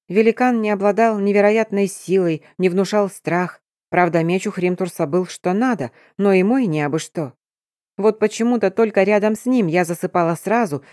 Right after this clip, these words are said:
не падая в ледяные оковы и не просыпаясь от каждого шороха с кинжалом наготове.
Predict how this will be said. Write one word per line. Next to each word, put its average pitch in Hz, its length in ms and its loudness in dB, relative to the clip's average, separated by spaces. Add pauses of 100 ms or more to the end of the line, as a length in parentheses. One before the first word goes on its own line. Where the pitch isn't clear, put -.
(120)
не 190 100 2
падая 190 380 2
в 160 40 -2
ледяные 175 460 0
оковы 240 400 0 (200)
и 185 80 -4
не 202 100 2
просыпаясь 202 600 -2
от 156 100 -4
каждого 160 420 -2
шороха 180 420 -2
с - 60 -16
кинжалом 180 500 -2
наготове. 214 600 -2